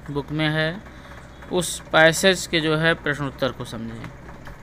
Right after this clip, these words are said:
तो बच्चों, अ, फर्स्ट पैसेज बेकर from गोवा का कुछ इस प्रकार से है, "Our elders are often heard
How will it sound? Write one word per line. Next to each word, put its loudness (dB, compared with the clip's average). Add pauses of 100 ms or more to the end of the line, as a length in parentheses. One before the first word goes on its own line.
(720)
तो -6
बच्चों, 2
अ, -2
फर्स्ट 2
पैसेज 4
बेकर 4
from 2
गोवा 6
का -2
कुछ -6
इस -2
प्रकार 2
से -4
है, -6 (720)
"Our 6
elders 6 (720)
are 8 (140)
often 2 (140)
heard 4